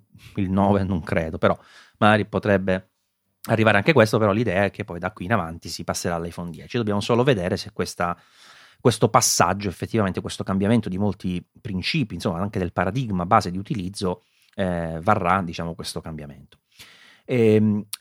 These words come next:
l-, dicevo MacBook, allora, eh, perché questo nome mi ha sollevato una, una questione? Tu sai che io praticamente dal giorno zero,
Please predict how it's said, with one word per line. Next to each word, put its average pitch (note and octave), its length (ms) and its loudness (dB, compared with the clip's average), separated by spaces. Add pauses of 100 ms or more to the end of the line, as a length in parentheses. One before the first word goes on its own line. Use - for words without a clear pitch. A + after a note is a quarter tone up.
(160)
l-, D#3 240 4
dicevo D#3+ 640 6
MacBook, G#2+ 800 0
allora, G2+ 440 4 (520)
eh, C3 120 -12
perché C#3+ 460 4 (160)
questo A2+ 280 2
nome A2 320 4
mi G2 120 2
ha F#2+ 220 4
sollevato G2+ 920 4
una, F#2 420 0
una F#2 200 0
questione? F2+ 480 -6
Tu G#3 100 2
sai C3 260 4
che F#2+ 100 0
io F#2+ 440 4
praticamente A2 440 0
dal F#2+ 220 2
giorno G#2+ 440 2
zero, G2+ 520 6